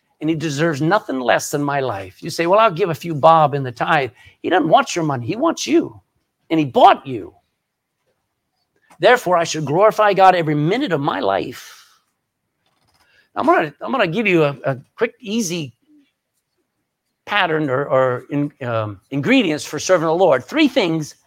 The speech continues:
you need to serve the Lord. Number one, humility. Number two, a choice. And number three, commitment. Go to Joshua chapter twenty-four. Joshua chapter twenty-four.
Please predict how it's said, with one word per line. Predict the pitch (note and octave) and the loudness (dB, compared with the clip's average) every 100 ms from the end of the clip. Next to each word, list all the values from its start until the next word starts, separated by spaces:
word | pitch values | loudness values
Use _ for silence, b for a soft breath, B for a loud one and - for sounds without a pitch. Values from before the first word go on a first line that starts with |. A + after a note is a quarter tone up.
| _ _ _ - | _ _ _ -2
you | F#3 | 0
need | F3+ D#3+ | 0 -2
to | |
serve | E3 E3+ E3 | -2 0 0
the | D#3+ | 2
Lord. | D3 A#2+ A2+ _ _ _ | 0 0 -6 _ _ _
Number | C#3 D3 | -8 -4
one, | E3 F#3+ G#3 | 2 2 2
humility. | F#3+ F3 F3 D#3+ D#3 B2+ _ _ _ _ _ _ _ _ B3 | -4 -2 0 -2 -4 -6 _ _ _ _ _ _ _ _ -4
Number | F3 F3 | -2 -2
two, | - A#3 B3+ C4 - | 2 4 6 4 -2
a | - | -8
choice. | - A3 F#3+ C3+ A#2 - - b b | -2 4 4 4 -4 -14 -18 b b
And | G3+ | -4
number | F#3 | -2
three, | D#3+ - A3 A#3 A#3+ A#3 b b - | -6 -4 0 0 -2 -6 b b -6
commitment. | F#3+ A3 D#3+ C#3+ | 0 0 0 0
Go | F3 | 2
to | G#3 | 2
Joshua | D3 G#3 A3 B3+ | 2 2 0 -4
chapter | G#3 A3 G#3 G3 | -8 -8 -8 -10
twenty-four. | - G4+ - F#3+ D3+ - G#2 _ _ _ _ _ _ _ _ _ _ _ _ - | -6 -6 -2 0 0 -4 -16 _ _ _ _ _ _ _ _ _ _ _ _ -8
Joshua | G3 G#3 - D3+ | -4 -2 -2 -6
chapter | - G3 - E3+ | -2 -2 -2 -6
twenty-four. | - E3+ C3+ - - G#2 G2+ | -6 -6 -6 -10 -12 -14 -20